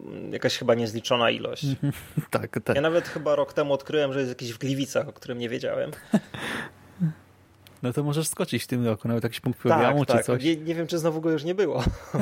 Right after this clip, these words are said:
Speaker 2: O.
Speaker 1: No, ale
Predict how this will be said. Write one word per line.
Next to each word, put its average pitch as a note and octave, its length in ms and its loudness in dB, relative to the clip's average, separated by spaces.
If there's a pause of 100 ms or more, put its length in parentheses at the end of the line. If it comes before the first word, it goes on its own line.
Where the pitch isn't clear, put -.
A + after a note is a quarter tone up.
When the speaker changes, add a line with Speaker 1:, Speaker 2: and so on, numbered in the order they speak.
(1800)
Speaker 2:
O. F3+ 300 4 (840)
Speaker 1:
No, C3+ 320 2
ale D#4 260 -2